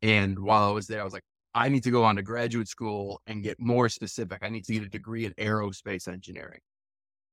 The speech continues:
'Cause everything I was working on, like, in, in undergrad was tractors, or, like, my senior design project was a lawnmower,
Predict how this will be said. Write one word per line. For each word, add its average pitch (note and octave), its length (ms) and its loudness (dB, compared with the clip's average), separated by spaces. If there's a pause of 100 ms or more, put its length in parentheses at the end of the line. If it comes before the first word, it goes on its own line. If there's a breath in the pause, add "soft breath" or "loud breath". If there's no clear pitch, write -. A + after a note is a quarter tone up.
(180)
'Cause G#2+ 120 -6 (320)
everything B2+ 500 4
I A2+ 60 2
was G#2+ 180 -4
working A#2 360 2
on, G2 500 -2 (520)
like, - 180 -8
in, F#2 260 -6
in G2 400 -14 (360)
undergrad A2+ 640 4
was - 280 -10 (300)
tractors, A2 800 -4
or, G#2 300 -6 (100)
like, D3+ 200 0
my C#3 100 4
senior D3+ 260 0
design C3 340 2
project B2 460 2
was A#2 100 -6
a A2 60 -4
lawnmower, A#2+ 680 2